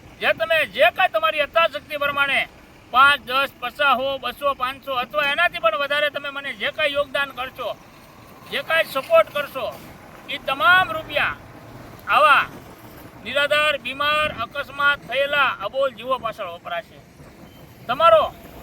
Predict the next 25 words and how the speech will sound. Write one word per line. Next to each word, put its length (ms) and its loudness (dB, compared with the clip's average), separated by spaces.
એક 300 4
પણ 140 -2
રૂપિયો 320 -2
કોઈ 380 2
દિવસ 320 -2
ખોટી 260 -6
જગ્યાએ 380 0
નહીં 200 -6
વપરું, 400 -6
કેવું 400 -4
નહીં 180 2
વિચારું 340 -2
કે 60 -12
"હાલો 160 0
ભાઈ, 140 0
આજે 160 -4
રૂપિયા 360 -8
છે 120 -12
તો 100 -8
આજે 200 -6
સેવા 300 -4
નથી 260 -8
કરવી." 260 -14
આપણે 420 2
સેવા 460 2